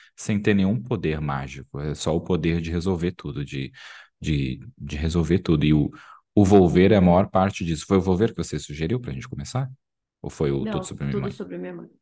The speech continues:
Speaker 1: Tá, porque eu estou
Speaker 2: Primeiro.
Speaker 1: morrendo pra falar sobre Volver, mas podemos começar sobre Tudo Sobre a Minha Mãe.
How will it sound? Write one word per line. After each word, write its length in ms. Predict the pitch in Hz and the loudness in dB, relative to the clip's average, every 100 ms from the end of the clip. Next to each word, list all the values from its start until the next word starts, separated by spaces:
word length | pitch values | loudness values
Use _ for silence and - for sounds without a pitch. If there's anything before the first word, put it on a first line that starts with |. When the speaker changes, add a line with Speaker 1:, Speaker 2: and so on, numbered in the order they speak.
| _ _ 180 | _ _ -12
Speaker 1:
Tá, 100 | - | -12
porque 160 | - 85 | -8 -6
eu 40 | |
estou 180 | 82 98 | -2 2
Speaker 2:
Primeiro. 180 | 104 90 | 4 4
Speaker 1:
morrendo 140 | 98 | 2
pra 100 | 98 | 2
falar 220 | 90 80 | 0 0
sobre 220 | 80 76 78 | -2 -6 -4
Volver, 480 | 82 78 87 113 - - - _ _ | -2 -2 -2 -4 -8 -20 -20 _ _
mas 180 | 92 92 | -6 -4
podemos 380 | - 82 80 - | -4 -2 -4 -4
começar 520 | 80 76 - 76 78 | -6 -6 -6 -8 -8
sobre 300 | - 82 80 _ _ - | -12 -12 -12 _ _ -6
Tudo 200 | 185 - | -6 -4
Sobre 200 | - - | -4 -2
a 40 | |
Minha 120 | 151 | -2
Mãe. 220 | 73 92 | -2 -2